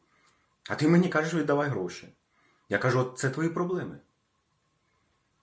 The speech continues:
Ти гроші брав? Брав. А ти, коли придурок розписувався, ти тут усе прочитав?" Він каже: "Ні, взагалі нічого не читав". Я кажу: "Бачиш, тут от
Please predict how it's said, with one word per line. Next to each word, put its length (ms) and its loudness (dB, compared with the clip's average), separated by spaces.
Ти 100 4
гроші 320 4
брав? 520 -2
Брав. 420 -6
А 80 0
ти, 220 -2
коли 460 -2
придурок 680 4
розписувався, 840 0
ти 520 -4
тут 280 -6
усе 200 4
прочитав?" 520 -6
Він 100 0
каже: 220 4
"Ні, 140 8
взагалі 320 0
нічого 320 -2
не 100 -8
читав". 400 -16
Я 80 -2
кажу: 260 4
"Бачиш, 300 0
тут 220 -6
от 220 0